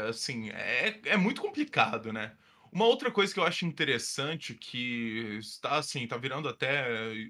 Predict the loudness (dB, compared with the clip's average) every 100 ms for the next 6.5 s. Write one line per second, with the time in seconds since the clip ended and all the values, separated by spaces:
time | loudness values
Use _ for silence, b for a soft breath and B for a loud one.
0 | -14 -14 -4 -4 -4 -6 -6 -6 -4 -2
1 | -2 -4 -8 -8 -4 -2 -2 -2 -6 -6
2 | -10 -12 -12 2 4 4 2 0 -4 -2
3 | -2 -4 B B B B -4 -2 0 0
4 | 0 0 0 0 2 2 2 0 0 2
5 | 4 4 2 0 0 -2 -4 -4 -2 0
6 | -2 -2 0 0 0